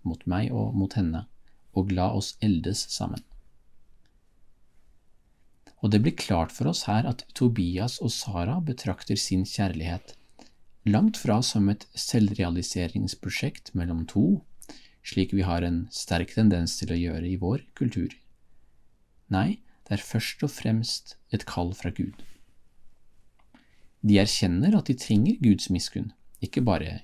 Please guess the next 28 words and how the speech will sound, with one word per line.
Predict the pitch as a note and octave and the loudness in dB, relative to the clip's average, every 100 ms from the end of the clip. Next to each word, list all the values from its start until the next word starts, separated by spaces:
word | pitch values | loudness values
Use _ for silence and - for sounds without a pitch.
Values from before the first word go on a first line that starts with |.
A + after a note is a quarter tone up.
| - | -4
innledningsvis, | E2+ E2+ E2+ E2+ F#2 - C3+ D#3+ - | -4 0 -2 0 0 2 0 0 0
så | A2+ | 2
å | G#2+ | 2
si, | A2 D#3+ D3 | 2 0 0
eller | G2 F2 F2 | 0 -2 -2
ved | F2+ F2 | -2 -4
ritualet, | F2 - E2+ F#2 C#3 - - _ - - - | -4 -4 -2 -2 -4 -6 -20 _ -20 -20 0
men | G2+ G2 B2 - - | 2 2 0 -10 -20
hele | - D3+ G#2+ F#2+ | -4 0 2 2
veien | D#2 D#2 E2+ - | 0 -2 -6 -6
og | F2+ - | -6 -4
helt | A2+ A#2+ - - | -2 -2 -2 -2
til | - G2+ | 0 2
de | F#2+ | 2
blir | G2 G2 | 2 2
gamle | A#2 F#2+ F#2+ F#2 - | 2 2 0 -4 -6
og | G#2 - | -8 -4
dør. | E2 G#2+ - _ _ _ - - - - - _ _ - _ _ _ _ _ - | -6 -8 -16 _ _ _ -20 -20 -20 -20 -20 _ _ -20 _ _ _ _ _ 0
Og | G#2 | 2
det | G#2+ | 4
er | F#2+ D#3+ | 4 4
jo | F#3+ A#2+ | 4 4
dette | A2+ - - F2+ F#2+ - - _ | 2 0 -2 -2 -2 -10 -20 _
som | - A#2+ | -2 0
det | G2+ - | 2 0
katolske | G#2+ G2+ E2+ - B2 | -2 -2 -2 -2 -4
ekteskapsritualet | - - - F2 - - F#2+ F#2 F2 E2 E2+ G#2+ A#2+ | -4 -8 -4 -4 -6 -4 -4 -2 -2 -2 0 -2 -2
uttrykker, | - F2+ - E2+ - G3+ | -4 -4 -4 -6 -2 -2